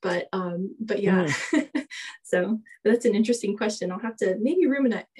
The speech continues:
Speaker 1: ruminate on that a little bit more and, and see where it takes me. But <laughs>
Speaker 2: Yeah, you just have so much knowledge here. It's just so
Speaker 1: <laughs>
Speaker 2: well thought out. I just feel like this is some, these teachings are something you've done before. That's just my opinion, you know.
Speaker 1: <laughs>
Speaker 2: I don't know. I have thoroughly enjoyed this.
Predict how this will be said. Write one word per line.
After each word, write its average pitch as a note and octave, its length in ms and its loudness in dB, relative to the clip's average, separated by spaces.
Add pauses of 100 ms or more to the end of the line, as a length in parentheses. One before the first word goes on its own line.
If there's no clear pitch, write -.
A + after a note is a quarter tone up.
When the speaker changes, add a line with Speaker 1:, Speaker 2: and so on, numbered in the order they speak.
(120)
Speaker 1:
ruminate G#3 380 -2
on F3+ 100 -10
that F3+ 140 -12
a F#3 40 -10
little F#3 180 -6
bit F3 140 -6
more F3+ 220 -10
and, F3+ 260 -8
and F3+ 140 -14
see - 180 -14
where F3+ 360 -8
it - 100 -20
takes - 300 -8
me. F3+ 180 -10
But E3 220 -8 (240)
<laughs> A3+ 100 -2
Speaker 2:
Yeah, A3+ 140 4
you A3 160 2
just B3+ 160 0
have A#3+ 160 2
so A#3 100 0
much G3+ 220 2
knowledge E3+ 500 0
here. C#3+ 160 -6
It's D#3 140 -8
just - 220 -10
so F#3 200 4
Speaker 1:
<laughs> - 0 -
Speaker 2:
well F3 680 4
thought D#3 260 2
out. D#3 420 -2
I E3+ 80 -8
just E3 220 -10
feel F3 100 -2
like D#3+ 200 -4
this - 180 -6
is D#3 220 -10
some, E3 280 -6 (160)
these F#3 280 4
teachings G3+ 480 2
are E3 60 -2
something E3+ 280 -4
you've C#3+ 140 -6
done A#2 140 -6
before. - 320 -12
That's A#3 160 2
just B3+ 120 -2
my A3+ 140 0
opinion, F3+ 420 -4 (320)
you G#3 100 -6
know. F#3 140 -6 (100)
Speaker 1:
<laughs> - 80 -8
Speaker 2:
I - 720 -4
don't E3+ 120 -2
know. C#3+ 140 -8 (140)
I G3+ 120 2
have G#3+ 220 4 (300)
thoroughly B3+ 460 4
enjoyed E3 420 -4
this. D#3+ 380 -6